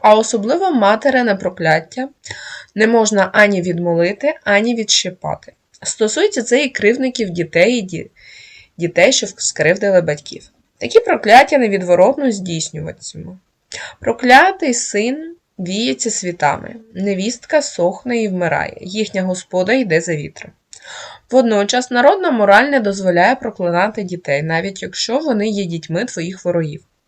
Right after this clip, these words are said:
Такі слова позначаються, якщо не на власних дітях, то на внуках і правнуках того,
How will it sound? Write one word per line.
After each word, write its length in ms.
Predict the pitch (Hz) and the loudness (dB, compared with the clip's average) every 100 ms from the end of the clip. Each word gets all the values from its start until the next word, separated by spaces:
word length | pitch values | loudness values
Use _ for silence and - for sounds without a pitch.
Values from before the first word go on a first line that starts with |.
| _ - - - - | _ -20 -14 -14 -6
Такі 240 | 202 240 359 | -4 -2 -2
слова 400 | 294 214 226 339 | 2 4 4 4
позначаються, 1040 | 254 214 185 175 - 160 156 180 226 294 | 0 0 -2 -2 0 2 2 0 -4 -4
якщо 480 | 285 240 - 247 277 | -4 -2 -2 -2 -2
не 160 | 226 | 0
на 120 | 196 170 | 0 0
власних 520 | 170 160 165 214 220 | 2 0 0 -6 -8
дітях, 360 | 269 285 311 | -8 -6 -6
то 180 | - 226 | -4 -4
на 120 | 180 | -2
внуках 540 | 160 160 190 269 302 220 | -4 -4 -6 -4 -4 -6
і 40 | |
правнуках 640 | 202 170 165 165 - 147 | -4 -2 0 -4 -8 -8
того, 220 | 156 156 | -4 -2